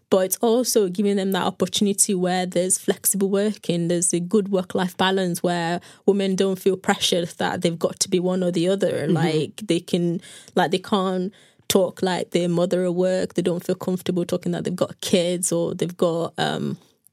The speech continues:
Speaker 1: other commitments rather than work. And
Speaker 2: Yeah.
Speaker 1: it's, it's a lot of changes around the workplace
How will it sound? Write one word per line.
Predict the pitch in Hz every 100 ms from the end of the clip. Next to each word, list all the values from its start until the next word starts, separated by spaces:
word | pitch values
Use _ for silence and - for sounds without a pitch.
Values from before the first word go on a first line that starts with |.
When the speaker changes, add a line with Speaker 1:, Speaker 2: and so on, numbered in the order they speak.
| _ _ _ _ _ _ - - - _
Speaker 1:
other | 202 190 190 175 170 - _ -
commitments | 185 196 170 180 196 -
rather | 165 165
than | 160 175
work. | 196 180 - -
And | 170
Speaker 2:
Yeah. | 180 156 143
Speaker 1:
it's, | 175 - -
it's | 180 -
a |
lot | 202 214
of | 202
changes | - 185 180 175 170 -
around | 170 165 170 170 175
the | 160
workplace | 160 165 - 151 - - -